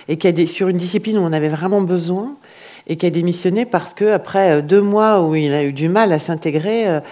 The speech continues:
il y a eu une alerte incendie, personne ne lui expliquait ce qu'il devait faire, il s'est retrouvé avec sa classe. Et, euh, il s'est fait disputer parce qu'il n'a pas fait ce qu'on attendait de lui, mais il ne savait pas ce qu'on attendait de lui.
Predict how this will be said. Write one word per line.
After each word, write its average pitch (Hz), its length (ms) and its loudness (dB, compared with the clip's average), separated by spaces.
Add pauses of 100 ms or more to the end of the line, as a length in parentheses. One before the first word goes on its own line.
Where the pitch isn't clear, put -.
(260)
il 160 80 0
y - 20 4
a 170 40 4
eu 180 40 4
une 196 120 2
alerte 170 280 2
incendie, 165 420 -4
personne 196 360 -4
ne 196 60 -2
lui 170 60 0
expliquait 160 340 -8
ce 185 60 -14
qu'il 175 120 -6
devait 156 140 -2
faire, 196 300 -4
il 175 80 -8
s'est 175 100 -8
retrouvé 160 180 -8
avec 160 80 -6
sa 156 140 -6
classe. 180 440 -8 (540)
Et, 185 200 6
euh, 160 200 6
il 139 100 -2
s'est 156 140 -4
fait 160 100 -8
disputer 175 500 -4
parce - 280 -4
qu'il 214 240 2
n'a 165 100 6
pas 165 140 0
fait 190 140 -4
ce 190 40 -12
qu'on 180 160 -4
attendait 175 320 -2
de 190 60 -2
lui, 262 160 -4
mais 214 80 2
il - 20 0
ne 185 60 -10
savait 185 120 -2
pas 262 140 -6
ce 262 60 -10
qu'on 202 120 -8
attendait 175 300 -8
de 170 100 -12
lui. 170 200 -16